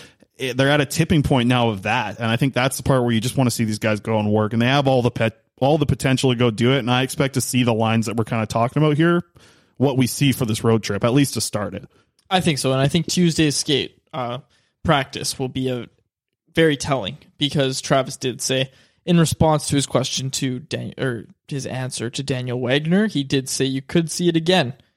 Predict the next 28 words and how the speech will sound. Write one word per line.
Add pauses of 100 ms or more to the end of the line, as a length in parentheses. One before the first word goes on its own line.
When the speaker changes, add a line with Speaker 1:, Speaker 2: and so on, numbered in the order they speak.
(300)
Speaker 2:
And
to
me,
that
sounds
like
a
coach
ready
to (500)
try
anything,
and
why
wouldn't
you, (120)
right?
Like,
your
team
didn't
win
against
a
tired
Chicago
team.
Like,